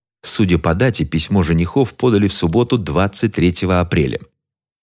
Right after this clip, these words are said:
"Подала та же мадемуазель, что сегодня принесла новое объявление?"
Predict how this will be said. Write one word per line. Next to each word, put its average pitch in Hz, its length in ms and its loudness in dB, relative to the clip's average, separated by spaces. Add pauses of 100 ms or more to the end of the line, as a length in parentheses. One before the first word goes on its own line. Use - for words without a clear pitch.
(480)
"Подала 104 380 2
та 110 180 2
же 98 120 2
мадемуазель, 101 680 4
что - 220 0
сегодня 95 400 2
принесла 95 420 2
новое 95 380 4
объявление?" 98 580 0